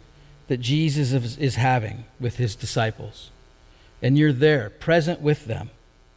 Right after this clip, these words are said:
Is it nighttime?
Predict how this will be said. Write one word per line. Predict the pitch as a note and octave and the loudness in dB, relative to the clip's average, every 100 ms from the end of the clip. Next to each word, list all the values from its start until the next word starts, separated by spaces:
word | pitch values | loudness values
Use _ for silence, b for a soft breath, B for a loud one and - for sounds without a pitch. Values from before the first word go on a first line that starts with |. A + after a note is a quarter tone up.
| _ _ _ _ _ _ _ _ _ _ _ _ _ _ _ _ _ _ _ _ _ _ _ _ _ _ - | _ _ _ _ _ _ _ _ _ _ _ _ _ _ _ _ _ _ _ _ _ _ _ _ _ _ -6
Is | B2 | -2
it | B2+ | -2
nighttime? | B2+ B2+ C#3+ E3 F3 | -2 -4 -4 -4 -6